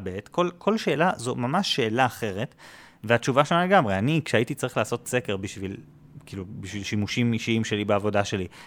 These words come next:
על מה העמדות של הישראלים כלפי הסיפוח, שברתי את הראש, כי הבנתי ש-, שלך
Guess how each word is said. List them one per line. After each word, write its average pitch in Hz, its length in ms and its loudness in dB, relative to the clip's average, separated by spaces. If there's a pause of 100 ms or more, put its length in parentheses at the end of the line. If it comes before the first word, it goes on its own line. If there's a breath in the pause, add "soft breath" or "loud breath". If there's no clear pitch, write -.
(200 loud breath)
על 117 200 4
מה 110 200 8
העמדות 117 420 4
של 135 100 2
הישראלים 101 440 0
כלפי - 280 -4
הסיפוח, 101 640 -4 (420 loud breath)
שברתי 104 380 0
את 160 80 0
הראש, 311 320 4
כי 120 140 2
הבנתי 147 320 2
ש-, - 100 -2 (200)
שלך 127 360 2